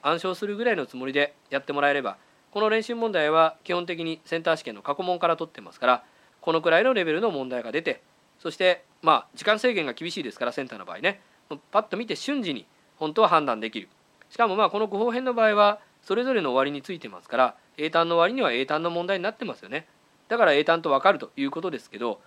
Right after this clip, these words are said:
本番ではそんなことありえないわけで、さっきも見たように、なんぞっていうのが来た瞬間、さあ、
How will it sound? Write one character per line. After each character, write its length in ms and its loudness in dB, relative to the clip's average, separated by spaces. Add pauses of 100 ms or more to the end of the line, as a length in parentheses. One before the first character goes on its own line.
本 180 -2
番 160 2
で 60 2
は 60 2
そ 80 -2
ん 40 -4
な 80 0
こ 80 -2
と 80 2
あ 60 4
り 80 0
え 40 -2
な 100 0
い 60 -4
わ 60 -12
け 100 -16
で、 220 -2 (320)
さ 100 0
っ 60 -2
き 80 -10
も 80 -2
見 100 -6
た 80 0
よ 60 2
う 20 -2
に、 100 -10
な 160 4
ん 160 -6
ぞ 200 2
っ 220 -20
て 80 0
い 40 4
う 20 -2
の 60 -4
が 60 -10
来 60 -18
た 100 -2
瞬 200 -8
間、 220 0 (180)
さ 300 8
あ、 40 -20